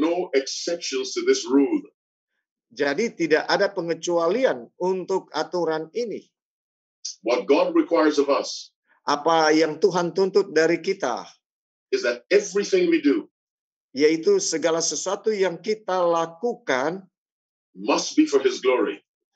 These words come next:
Speaker 2: ad-, untuk kemuliaan Allah.
Speaker 1: If we think like that,
Speaker 2: Kalau kita lakukan seperti itu,
Speaker 1: God will guide us to make the right choices.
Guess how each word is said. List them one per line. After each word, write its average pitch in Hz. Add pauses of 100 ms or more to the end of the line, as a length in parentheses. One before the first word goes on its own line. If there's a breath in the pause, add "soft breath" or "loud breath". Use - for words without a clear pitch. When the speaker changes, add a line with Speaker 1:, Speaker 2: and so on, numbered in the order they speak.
(480 loud breath)
Speaker 2:
ad-, 143 (220)
untuk 190
kemuliaan 143
Allah. 107 (1040)
Speaker 1:
If -
we 190
think 170
like 120
that, 98 (800)
Speaker 2:
Kalau 180
kita 269
lakukan 175
seperti 143
itu, 104 (560)
Speaker 1:
God 151
will 135
guide 127
us -
to 127
make 110
the 123
right 139
choices. -